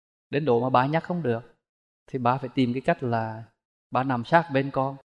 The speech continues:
Con coi phim Hàn Quốc thì ba mở pháp ra nghe vậy đó. Con mở là diễn viên lớn, ba mở lớn hơn vậy đó. <laughs> Để coi thử là cho tới cùng coi thử ba với con ai hơn vậy đó. Không biết làm cách nào hơn. Nhưng bây giờ về thì không. Buổi sáng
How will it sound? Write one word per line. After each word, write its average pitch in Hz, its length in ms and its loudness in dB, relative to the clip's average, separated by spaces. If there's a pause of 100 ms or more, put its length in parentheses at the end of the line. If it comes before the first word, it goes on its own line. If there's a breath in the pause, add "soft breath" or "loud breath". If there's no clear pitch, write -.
(380)
Con 143 240 4
coi 147 140 0
phim 156 140 -4
Hàn 139 220 -4
Quốc 190 200 -4
thì 143 100 -6
ba 127 200 -2
mở 123 260 -2
pháp 160 240 -6
ra 143 80 2
nghe 190 420 4
vậy 156 160 -2
đó. 214 100 0 (840)
Con 170 240 2
mở 135 220 6
là 135 180 4
diễn 135 300 2
viên 170 240 2
lớn, 202 280 4
ba 170 120 0
mở 165 180 0
lớn 220 220 10
hơn 262 340 6
vậy 214 100 4
đó. 226 80 4 (140)
<laughs> - 160 -18
Để 156 140 2
coi 165 180 4
thử 196 140 -4 (100)
là 160 280 4 (880)
cho 175 100 0
tới 190 260 4
cùng 160 200 6
coi 165 140 2
thử 156 120 0
ba 147 200 2
với 180 80 0
con 175 180 4
ai 180 160 4
hơn 190 320 6
vậy 165 100 -6
đó. 185 60 -8 (280)
Không 233 60 2
biết 247 120 4
làm 190 140 2
cách 196 120 -4
nào 190 140 -4
hơn. 196 240 -8 (800)
Nhưng 131 160 0
bây 135 100 2
giờ 123 140 4
về 113 280 0
thì 110 60 -8
không. 117 240 -4 (600)
Buổi 120 120 -10
sáng 147 480 -6